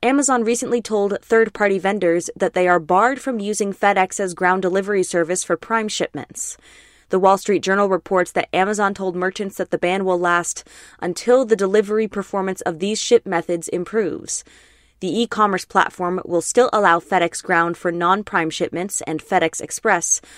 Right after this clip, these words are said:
a faster but pricier option, for Prime. Both FedEx and U P S experienced recent shipping delays, which they said were caused by record shipping volumes and weather issues. In startup news, new media investment firm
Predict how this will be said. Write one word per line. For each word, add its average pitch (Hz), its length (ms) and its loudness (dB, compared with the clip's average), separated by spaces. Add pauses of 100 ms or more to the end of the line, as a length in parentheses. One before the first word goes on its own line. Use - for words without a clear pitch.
(120)
a 170 120 0
faster 185 440 0
but - 160 -2
pricier 214 480 0
option, 151 520 -2
for - 160 -4
Prime. 147 500 -2 (540)
Both 208 260 4
FedEx 208 460 2
and 190 160 0
U 185 160 -2
P 208 240 -2
S 220 160 -2
experienced 214 640 -4
recent 208 400 -4
shipping 240 320 0
delays, 160 540 0 (300)
which 175 200 -2
they 185 140 2
said 233 360 2
were 190 160 -2
caused 190 360 0
by 180 120 2
record 196 460 0
shipping 233 380 0
volumes 175 520 0
and 208 220 -2
weather 170 260 2
issues. - 680 -6 (1600)
In 208 140 4
startup 233 460 4
news, 202 400 0
new 233 200 2
media 240 400 4
investment 196 540 0
firm 185 340 0